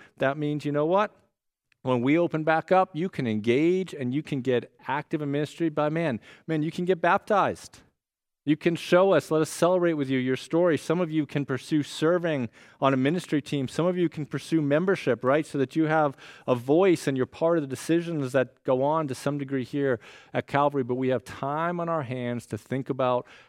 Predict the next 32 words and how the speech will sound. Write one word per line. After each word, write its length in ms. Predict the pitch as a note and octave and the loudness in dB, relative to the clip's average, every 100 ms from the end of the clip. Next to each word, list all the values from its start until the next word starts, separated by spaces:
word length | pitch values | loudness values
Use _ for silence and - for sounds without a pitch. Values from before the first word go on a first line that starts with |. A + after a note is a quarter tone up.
| - | -8
how 400 | - A#2+ D3 D#3+ | 0 2 2 2
can 260 | - D#3 | -2 -6
we 120 | D3+ C#3+ | -4 -6
serve 560 | - C3 B2 B2+ A#2+ | -4 -2 0 -2 -4
God 380 | - A2+ A2+ A2 | -4 -2 -2 -4
together 640 | - A2 G#2+ G#2 G2 G2 - - - | -6 -4 0 0 0 -2 -4 -12 -14
when 440 | G#2+ A2 B2 B2+ | -2 0 0 0
we 80 | B2 | -2
get 240 | A#2+ B2 - | 0 -2 0
back 320 | G#2+ G#2+ - | -2 -2 -6
to 100 | G#2 | -14
serving 520 | - A2+ A2 A#2 G#2+ | -8 -2 -2 -2 -4
him 340 | G#2+ A2 G#2 G2+ - - | -4 -4 -6 -10 -16 -8
after 380 | G#2+ A#2 - B2+ | -2 -2 -2 -6
this 160 | B2 | -6
whole 180 | - A#2 | -2 -2
coronavirus 640 | - A#2 G#2+ G#2 G#2+ A2 G#2+ | -2 -4 -4 -2 -2 -2 -4
thing 300 | - G#2+ G#2+ | -6 -6 -4
is 140 | G#2 | -6
done, 420 | G#2 F2 E2 E2 - - _ | -6 -6 -6 -8 -12 -20 _
because 360 | G#2 - F#2 F#2+ | -8 -6 -6 -4
God 680 | A#2 A2 A#2+ A#2+ A#2+ A2 | -2 2 2 2 0 -4
doesn't 460 | A2+ G#2 A2+ A2+ A2+ | -4 -2 -2 -6 -6
want 300 | G#2 G2+ G2+ | -6 -4 -2
us 180 | G2+ F#2+ | -4 -6
to 160 | - A2+ | -8 -6
retire 680 | G2 - - F#2+ F#2 F2+ F2+ | -6 -8 -6 -4 -4 -4 -6
from 240 | - F#2 | -8 -12
serving 640 | - - F2 E2+ E2+ E2 D2+ _ _ _ | -10 -8 -6 -6 -10 -12 -20 _ _ _
him. 320 | - F2+ D2+ - _ _ _ _ _ | -8 -8 -8 -20 _ _ _ _ _
And, 200 | B2+ C3+ | -4 0
and, 200 | C3+ C3 | 0 -2